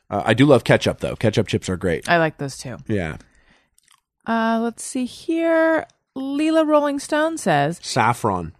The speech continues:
Speaker 1: Sorry.
Speaker 2: Is a hot flavor right now?
Speaker 1: I think th-, I, have been seeing,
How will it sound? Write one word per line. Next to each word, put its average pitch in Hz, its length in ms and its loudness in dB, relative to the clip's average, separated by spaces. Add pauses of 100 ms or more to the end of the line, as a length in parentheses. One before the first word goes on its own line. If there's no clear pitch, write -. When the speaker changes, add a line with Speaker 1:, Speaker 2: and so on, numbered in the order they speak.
Speaker 1:
Sorry. 85 420 -10 (280)
Speaker 2:
Is 180 160 -2
a 185 40 0
hot 175 260 2
flavor 180 260 -2
right 196 180 -2
now? 220 220 0
Speaker 1:
I - 20 -4
think 113 220 -4
th-, 107 220 -2 (120)
I, 117 40 -6
have 113 80 -2
been 117 100 0
seeing, 127 300 -2